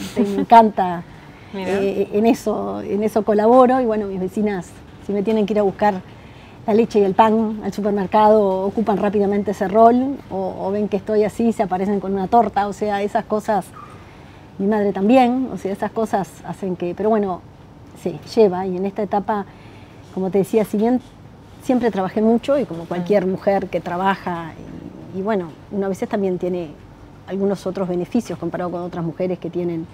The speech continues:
Speaker 2: mayores dificultades para compatibilizarlo, pero es difícil, sí,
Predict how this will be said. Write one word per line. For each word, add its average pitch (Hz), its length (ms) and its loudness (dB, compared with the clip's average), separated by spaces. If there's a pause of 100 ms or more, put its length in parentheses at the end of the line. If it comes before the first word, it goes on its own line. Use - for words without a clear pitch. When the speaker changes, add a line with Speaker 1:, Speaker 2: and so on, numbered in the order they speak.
(380)
Speaker 2:
mayores 185 380 0
dificultades 180 600 -2
para 175 220 -6
compatibilizarlo, 175 1300 -8
pero 175 260 -6 (800)
es 208 100 4
difícil, 254 540 4
sí, 240 300 -4